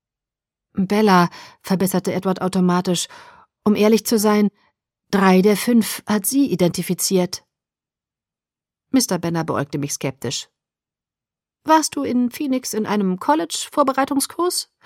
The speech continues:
"Ja." "Na ja", sagte er nach kurzem Zögern, "vielleicht ist es ganz gut, dass ihr zusammensitzt." Im Weggehen nuschelte er noch etwas anderes.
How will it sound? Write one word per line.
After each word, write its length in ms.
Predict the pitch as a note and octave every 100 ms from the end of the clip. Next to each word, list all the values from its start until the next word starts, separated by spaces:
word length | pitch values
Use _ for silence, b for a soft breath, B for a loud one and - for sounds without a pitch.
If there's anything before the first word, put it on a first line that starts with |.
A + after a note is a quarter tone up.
| B B B
"Ja." 320 | - C4+ C4 D4 _ _ _ _ _ _ _ _ _ _ _
"Na 160 | E4+
ja", 220 | A#3 - - _ _ _ _
sagte 300 | - D#3+ -
er 60 | C#3
nach 160 | D3+
kurzem 300 | - C#3 D#3
Zögern, 460 | D3 D3+ D3 D3+ - B B B
"vielleicht 460 | - E4 F4 - -
ist 220 | C#4+ -
es 260 | C4 -
ganz 320 | - E4+ F4+ -
gut, 240 | E3 -
dass 160 | E3 -
ihr 100 | D#3
zusammensitzt." 840 | F3+ D#3+ C#3+ C#3 D3 C#3 - - _ B B B B -
Im 200 | A#3+ A3
Weggehen 460 | A#3+ C4 B3+ B3+ -
nuschelte 420 | G#3 F3+ F3+ G3
er 100 | F#3
noch 140 | F#3
etwas 280 | - G#3+ G#3
anderes. 600 | E3+ D#3+ D#3+ D#3+ - -